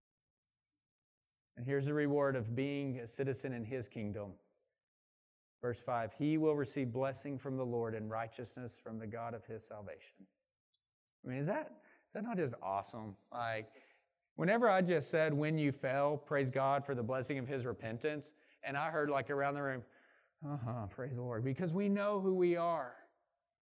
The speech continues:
Like, you and I know that we're trying someday so hard, and then we turn around and we find that we failed.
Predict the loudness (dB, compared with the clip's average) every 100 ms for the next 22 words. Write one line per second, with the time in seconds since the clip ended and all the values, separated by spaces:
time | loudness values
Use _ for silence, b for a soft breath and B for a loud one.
0 | -6 -4 -2 2 4 4 2 0 2 2
1 | 2 2 2 0 B B B 0 0 -12
2 | _ _ _ _ _ _ 2 4 4 2
3 | 0 2 2 2 2 2 2 4 2 2
4 | 0 2 2 4 4 4 0 -2 -2 -2
5 | -4 -2 -2 -2 0 0 0 0 0 -4
6 | -4 -4 0 0